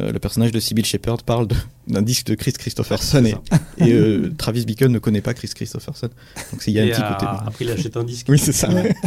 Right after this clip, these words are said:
Speaker 3: <laughs> La boucle est bouclée, quoi,
Speaker 1: Ouais, c'est
Speaker 3: c'est
Speaker 1: ça.
Speaker 3: vraiment ça.
Speaker 2: Et,
Speaker 1: Ça, c'est marrant.
Speaker 2: et sur les beaux portraits de femmes, alors oui, on a, on,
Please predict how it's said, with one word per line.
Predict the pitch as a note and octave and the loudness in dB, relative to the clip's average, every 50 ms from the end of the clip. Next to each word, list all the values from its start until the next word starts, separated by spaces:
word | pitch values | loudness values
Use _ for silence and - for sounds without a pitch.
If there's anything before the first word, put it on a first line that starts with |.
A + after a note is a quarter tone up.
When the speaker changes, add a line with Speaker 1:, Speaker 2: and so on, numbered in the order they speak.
| - | 2
Speaker 3:
<laughs> | - F3+ - - | 4 4 4 4
La | G3 F3 F3 E3+ | 4 6 6 8
boucle | E3 G3+ G#3+ G#3+ - A3+ | 8 8 6 6 4 4
est | |
bouclée, | F#3+ F3+ F#3 E3+ - F3 F3 E3+ | 6 6 6 4 4 4 4 6
quoi, | E3 C#3+ | 6 6
Speaker 1:
Ouais, | C#3 | 4
c'est | B2+ B2+ | 4 2
Speaker 3:
c'est | D#3 | 0
Speaker 1:
ça. | D3+ D3+ | 0 2
Speaker 3:
vraiment | D3+ C#3 C#3 | 4 6 6
ça. | C3+ | 6
Speaker 2:
Et, | C3+ C3+ C3 B2+ B2+ | 6 4 2 2 0
Speaker 1:
Ça, | B2+ A#2+ A#2+ | 0 0 0
c'est | A#2 A#2 | 0 0
marrant. | A2+ G#2 G2+ | 0 0 0
Speaker 2:
et | C#3+ | 0
sur | - - C#3 | 0 0 2
les | B2+ B2+ | 2 2
beaux | B2 D3+ G#3 | 4 4 2
portraits | G3+ - D3 C#3 - B2+ | 2 2 -2 -2 -2 -4
de | A2+ - | -2 0
femmes, | C#3+ D#3+ G3+ F3 | 0 2 2 2
alors | B2 G#2 G2+ | 2 2 2
oui, | A2 B2 C3+ | 2 2 2
on | B2+ G#2 | 2 2
a, | G2+ F#2+ F#2 | 2 2 0
on, | F#2 G2 G2+ F#2 F2 F2 E2 | 0 -2 -4 -6 -6 0 2